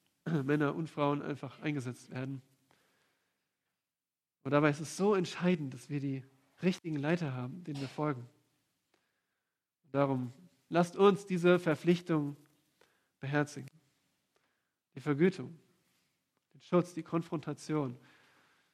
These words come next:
auch die Prüfung. Möge Gott uns helfen.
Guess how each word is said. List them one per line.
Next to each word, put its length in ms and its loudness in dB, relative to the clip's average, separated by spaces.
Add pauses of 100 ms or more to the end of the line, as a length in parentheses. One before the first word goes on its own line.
(200)
auch 280 -12 (240)
die 60 -18
Prüfung. 500 -12 (1400)
Möge 220 2
Gott 160 6
uns 160 -6
helfen. 400 6